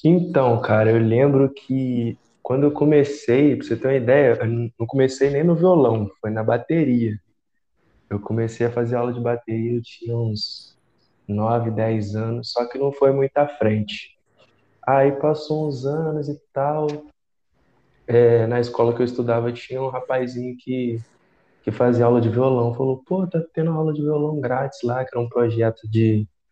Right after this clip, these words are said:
de cultura da época, né, da Secretaria de Cultura. Aí ele falou assim, "Pô, vamos fazer e tal." Falei, "Pô, vou falar com meu pai." Aí eu falei assim, "Pô, pai, tô pensando em começar a fazer aula de violão e tal, me matricula lá, que não sei o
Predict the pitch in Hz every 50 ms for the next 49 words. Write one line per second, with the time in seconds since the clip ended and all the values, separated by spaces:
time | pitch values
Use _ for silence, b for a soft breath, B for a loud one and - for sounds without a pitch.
0 | b b b b _ - 113 120 123 123 143 139 139 139 - 135 147 156 151 143
1 | 139 131 120 117 123 131 131 - - - 120 120 120 117 117 117 113 110 113 113
2 | - - 110 117 117 113 113 - - 113 113 - _ _ 123 123 135 135 127 117
3 | 117 - _ _ _ _ _ _ _ _ _ _ _ _ _ _ _ _ - 123
4 | 127 127 127 123 123 123 123 123 127 131 131 131 131 131 131 - - 139 135 -
5 | - - - 160 147 151 151 151 - 180 180 175 160 143 151 170 196 202 196 185
6 | 196 - - 170 180 190 190 180 170 - - _ - 156 147 147 147 170 160 131
7 | 113 - 117 117 117 - 117 127 143 151 - - - 113 113 110 110 110 - -
8 | _ _ _ _ _ _ _ - 107 - - 123 123 127 127 127 127 120 113 117
9 | 120 165 165 - - - 107 95 90 85 - _ _ _ _ _ _ _ _ _
10 | _ _ - - 113 - 110 113 110 - - 110 110 120 117 117 120 123 123 123
11 | 120 - - - 120 120 117 120 120 110 117 117 120 120 120 120 113 110 120 127
12 | 127 123 120 120 131 139 131 123 - _ _ - 123 131 139 139 131 123 123 117
13 | 117 117 - _ - 120 117 120 120 117 117 120 - - 131 147 151 143 135 139
14 | 151 143 135 - - 131 - - - - -